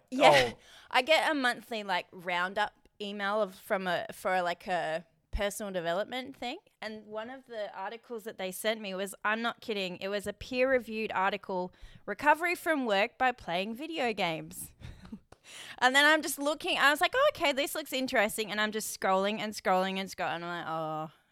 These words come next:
Speaker 1: yeah, okay."
Speaker 2: <laughs> So in conclusion, I
Speaker 1: Theoretical
Speaker 2: win.
Speaker 1: framework, gaming and the passive recovery process, blah, blah.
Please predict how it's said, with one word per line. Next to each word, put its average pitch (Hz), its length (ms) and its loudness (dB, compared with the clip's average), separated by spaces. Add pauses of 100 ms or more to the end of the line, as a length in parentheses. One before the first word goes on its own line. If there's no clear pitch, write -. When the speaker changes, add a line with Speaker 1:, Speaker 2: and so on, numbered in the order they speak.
(120)
Speaker 1:
yeah, 156 200 -8
okay." - 340 -12 (100)
Speaker 2:
<laughs> 240 1120 4 (540)
So 453 160 2
in 571 80 4
conclusion, 180 460 0
I 466 40 6
Speaker 1:
Theoretical 285 480 8
Speaker 2:
win. 330 140 6
Speaker 1:
framework, 320 760 4
gaming 285 480 -2
and 233 100 -2
the 226 60 -4
passive 254 460 -2
recovery 233 520 0
process, 175 640 -4
blah, 233 340 -2
blah. 151 440 -2